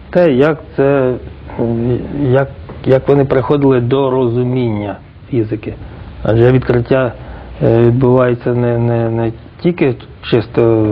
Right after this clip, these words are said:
е, в професійних вправах, а в самому світогляді. От як вони приходили. Наприклад, Нільс Бор говорив своїм студентам, що не намагайтесь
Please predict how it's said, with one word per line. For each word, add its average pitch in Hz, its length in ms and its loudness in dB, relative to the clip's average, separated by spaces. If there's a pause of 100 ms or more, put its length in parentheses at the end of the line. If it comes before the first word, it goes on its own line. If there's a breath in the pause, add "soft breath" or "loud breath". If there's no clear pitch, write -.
(1000 loud breath)
е, 107 340 2 (680 loud breath)
в - 40 -8
професійних 117 680 2
вправах, 107 520 -2 (400 loud breath)
а 113 200 2
в 110 80 2
самому 139 340 2
світогляді. 113 720 -2 (360)
От - 180 -4
як 120 200 2
вони 110 140 0
приходили. 110 540 0
Наприклад, 127 480 -2 (340 loud breath)
Нільс 143 260 2
Бор 165 260 0
говорив 123 440 -2
своїм 123 400 0 (1080 loud breath)
студентам, 131 440 0
що 127 120 -2
не 127 100 0
намагайтесь 131 500 0